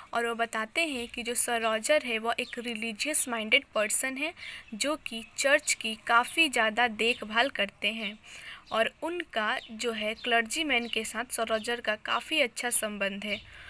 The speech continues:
उन्होंने church को attractive बनाने के लिए Bible से कुछ चुने गए वाक्यों को वहाँ के चर्च के दीवारों पर लिखवा रखा है, जो कि देखने में काफ़ी attractive लगता है।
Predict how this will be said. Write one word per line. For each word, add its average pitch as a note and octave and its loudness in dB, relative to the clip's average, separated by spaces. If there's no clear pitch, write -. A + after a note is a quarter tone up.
उन्होंने B3+ 0
church C4+ 4
को - -4
attractive A3 0
बनाने A#3+ 2
के A3 -2
लिए G#3+ -2
Bible A#3 4
से A3+ 2
कुछ - -4
चुने C4 2
गए A#3+ 2
वाक्यों A3+ 4
को B3+ -2
वहाँ A#3 2
के A#3+ 0
चर्च C4 0
के B3+ -2
दीवारों A3+ 4
पर D4 0
लिखवा A#3 2
रखा G3+ 2
है, G3+ 0
जो G#3+ -6
कि A3 -8
देखने A3 4
में B3+ -2
काफ़ी - 6
attractive G#3+ 4
लगता G3 0
है। G#3 0